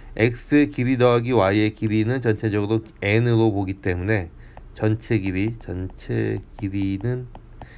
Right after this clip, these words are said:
N으로 보기 때문에 시간 복잡도는 요 정도, 머지가 이 정도 걸리고요.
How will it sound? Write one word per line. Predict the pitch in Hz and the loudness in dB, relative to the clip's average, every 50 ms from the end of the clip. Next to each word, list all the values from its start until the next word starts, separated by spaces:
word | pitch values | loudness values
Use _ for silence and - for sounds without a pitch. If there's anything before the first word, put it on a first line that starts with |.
| - - - | -20 -12 -6
N으로 | 101 98 101 107 104 104 98 | -4 -2 0 0 0 0 0
보기 | 95 101 98 95 - | -2 -2 -4 -4 -4
때문에 | - 98 92 92 104 120 131 123 - - - - - - - | -4 -4 -2 0 0 -2 -2 -4 -8 -16 -20 -20 -20 -20 -20
시간 | - - - - 135 127 123 | -20 -16 -8 -4 -2 -2 -2
복잡도는 | 113 110 - - 104 - - 113 110 117 120 113 | -2 -4 -4 -6 -8 -6 -4 -2 -2 -2 0 0
요 | 110 104 113 | 0 2 2
정도, | 123 127 117 113 101 95 95 92 | 2 2 0 0 0 0 -2 -2
머지가 | 85 90 95 104 110 113 107 113 110 123 | 0 2 2 4 4 4 2 2 2 2
이 | 113 110 107 101 | 2 2 0 0
정도 | 107 98 101 101 110 110 | 0 0 0 0 0 0
걸리고요. | 101 101 92 90 90 95 87 85 95 98 90 82 | 0 -2 -4 -2 -2 -4 -4 -2 -2 -2 -2 -4